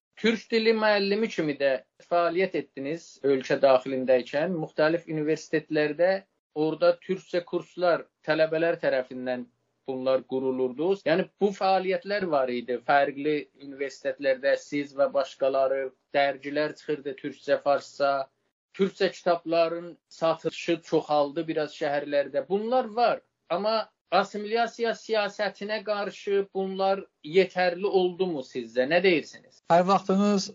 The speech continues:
Speaker 2: xeyir olsun. Sözün düzü, bu dediyiniz çirkin siyasət tam o hızı ilə deyək, təbiri caizsə, davam etməkdədir. Yalnız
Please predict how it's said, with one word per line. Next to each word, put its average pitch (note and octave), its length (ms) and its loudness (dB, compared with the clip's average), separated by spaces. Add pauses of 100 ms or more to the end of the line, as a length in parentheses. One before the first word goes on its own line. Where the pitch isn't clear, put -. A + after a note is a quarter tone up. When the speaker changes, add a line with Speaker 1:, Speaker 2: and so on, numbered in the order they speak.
(140)
Speaker 2:
xeyir E3+ 220 6
olsun. D#3+ 480 4 (240)
Sözün A3+ 460 6
düzü, G#3+ 500 6 (140)
bu G3+ 280 6
dediyiniz F3 880 6 (460)
çirkin D#3 500 4
siyasət D3+ 840 8 (540)
tam E3+ 260 12 (220)
o C#3 300 8
hızı C#3 380 4
ilə C#3+ 240 10
deyək, D3 460 6 (220)
təbiri B2+ 420 6
caizsə, C3+ 680 6
davam D3 320 4
etməkdədir. A3+ 840 0
Yalnız A#3+ 720 4